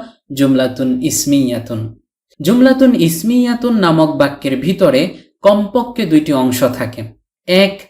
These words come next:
মুবতাদাউন, দুই খবরুন। যার সম্পর্কে বলা হয়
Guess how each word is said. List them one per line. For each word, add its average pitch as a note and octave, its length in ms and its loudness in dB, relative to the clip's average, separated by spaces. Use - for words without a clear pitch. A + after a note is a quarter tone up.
মুবতাদাউন, F3+ 760 4
দুই C#3+ 340 2
খবরুন। B2 580 0
যার D#3 300 4
সম্পর্কে A#3+ 680 4
বলা F#3+ 280 4
হয় D#3 300 0